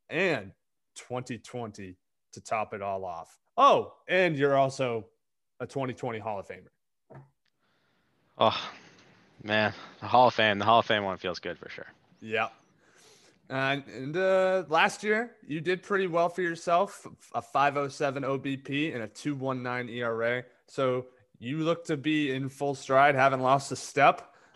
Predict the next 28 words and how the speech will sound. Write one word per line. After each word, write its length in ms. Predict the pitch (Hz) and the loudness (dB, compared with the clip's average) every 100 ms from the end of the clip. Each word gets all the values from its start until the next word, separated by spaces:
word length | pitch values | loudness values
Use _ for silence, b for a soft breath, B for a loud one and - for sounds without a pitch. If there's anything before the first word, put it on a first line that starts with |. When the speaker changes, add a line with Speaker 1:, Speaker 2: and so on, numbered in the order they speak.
| - | -10
Speaker 1:
Uh, 400 | 110 120 120 117 - | -2 0 2 2 2
but 280 | 139 139 135 _ _ - | 4 4 0 _ _ 4
I 120 | 190 | 6
wanna 220 | 214 202 | 8 6
talk 420 | 196 165 160 - - | 6 6 6 0 -4
about 400 | 120 127 123 107 | 2 2 2 -2
you 200 | 107 123 | -4 -4
personally. 560 | 120 113 - 87 - - _ | -2 -4 -6 -14 -20 -20 _
So 480 | - 147 120 107 101 _ _ _ _ _ | -2 2 2 0 -6 _ _ _ _ _
this 160 | 139 170 | 0 2
is 40 | |
the 100 | 151 | 2
first 280 | 233 226 220 | 6 4 6
question. 520 | 180 143 - 135 123 - _ _ _ | 4 4 2 -6 -8 -12 _ _ _
It 160 | - 135 | -4 0
might 200 | 170 247 | 2 4
be 100 | 226 | 4
the 80 | 170 | 4
easiest, 540 | 180 220 277 294 - | 2 0 -2 -4 -10
could 180 | - 104 | -10 -6
be 120 | 117 | -6
the 100 | 113 | -4
hardest. 520 | 127 127 87 - - _ _ _ _ _ _ _ _ _ | 0 0 -2 -12 -18 _ _ _ _ _ _ _ _ _
Who 140 | 185 214 | -2 0
is 120 | 139 | 2
Zach 260 | 147 147 | 2 2
Lacey? 380 | 123 139 - - _ _ _ _ _ _ _ _ _ _ _ _ | -2 -6 -8 -20 _ _ _ _ _ _ _ _ _ _ _ _
Speaker 2:
<laughs> 720 | - - 131 - 127 107 | -8 -4 -4 -2 0 0